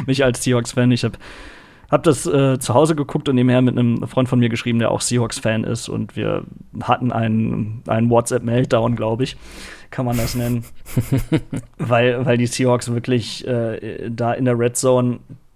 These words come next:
Speaker 1: Dinge gemacht haben, wo du dir einen Kopf hast. Also es war, äh, vor der, vor der zehn-Yard-Line ein überragendes Spiel der Seahawks eigentlich. Und sobald sie dann innerhalb der zehn oder der zwanzig eigentlich in der Red Zone generell waren, wurde es zur absoluten Katastrophe.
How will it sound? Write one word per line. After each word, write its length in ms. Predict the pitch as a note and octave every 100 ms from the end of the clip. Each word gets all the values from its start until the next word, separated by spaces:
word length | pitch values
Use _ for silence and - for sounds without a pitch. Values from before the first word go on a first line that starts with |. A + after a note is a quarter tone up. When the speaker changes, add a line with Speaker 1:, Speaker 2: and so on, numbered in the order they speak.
| _ _ -
Speaker 1:
Dinge 240 | C#3 D3
gemacht 400 | C3+ C3 A#2+ -
haben, 540 | C#3 A#2 A#2 A2+ A2+ B2 - _ _ _
wo 120 | A#2
du 80 | A2+
dir 140 | A2 G2
einen 140 | A2+
Kopf 280 | - G2+ -
hast. 240 | G2+ -
Also 260 | B2+ B2 C3+
es 140 | B2+
war, 240 | C3+ B2+ C#3
äh, 80 | A#2+ B2
vor 260 | A#2 D#3+
der, 220 | E3+ E3 A#2+
vor 180 | D#3+
der 160 | E3 D3+
zehn-Yard-Line 1300 | - D#3 D#3 C#3 C#3 C3 B2+ C3 B2+ B2 A#2+ B2 -
ein 100 | B2
überragendes 520 | A#2 B2 A2+ B2 B2
Spiel 180 | - C#3+
der 140 | C#3
Seahawks 420 | - E3+ E3+ D#3+
eigentlich. 480 | - C3+ C3+ C3 C#3+
Und 140 | C3 B2 - -
sobald 300 | - A#2 A#2
sie 80 | C3
dann 140 | B2+ A#2
innerhalb 240 | C#3 B2+
der 140 | B2
zehn 220 | - B2+ B2+
oder 200 | B2 A#2
der 100 | A#2+
zwanzig 640 | - A#2 B2+ B2+ B2 -
eigentlich 340 | A#2+ A#2+ A2+ B2
in 100 | A#2
der 120 | A#2 -
Red 240 | A#2 A#2
Zone 180 | A#2+ A#2+
generell 340 | A2+ A#2 A2+ A2+
waren, 280 | G#2+ A#2
wurde 140 | A2 A2+
es 260 | B2 B2
zur 180 | - -
absoluten 320 | - - -
Katastrophe. 580 | - - - - - -